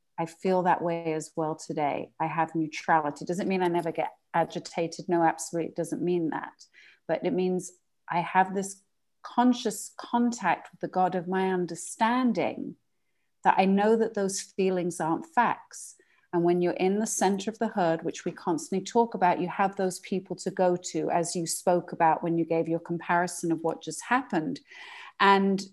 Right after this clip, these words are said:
I know this isn't in step ten, but it says on page twenty-five, if you are as seriously alcoholic as we were, so now the problem is we're walking towards having the problem removed, right?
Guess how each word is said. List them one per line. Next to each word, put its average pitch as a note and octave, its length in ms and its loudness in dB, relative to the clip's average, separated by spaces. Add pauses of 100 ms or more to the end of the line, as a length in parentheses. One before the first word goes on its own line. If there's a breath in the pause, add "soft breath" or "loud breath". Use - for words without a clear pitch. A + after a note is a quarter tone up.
(1200)
I F3+ 40 -2
know F#3 140 2
this F3+ 200 -4
isn't F3 320 -2
in F3 220 0
step - 420 -4
ten, B3+ 360 2
but - 140 -4
it - 140 -6
says B3+ 440 4
on F3 100 2
page F3+ 320 -4
twenty-five, F#3+ 880 2
if - 180 -6
you F#3+ 100 -2
are G3 240 2
as F#3+ 160 -4
seriously B3 840 2
alcoholic F#3 840 2
as F#3+ 160 -4
we G#3+ 200 2
were, E3+ 420 4
so F3+ 220 -6
now E3+ 200 4
the E3 100 -4
problem F3+ 500 2
is D#3+ 180 0
we're F3+ 100 2
walking F3+ 380 2
towards F3 320 -2
having E3+ 300 0
the D#3+ 60 0
problem E3 440 0
removed, E3+ 600 2
right? D3+ 380 4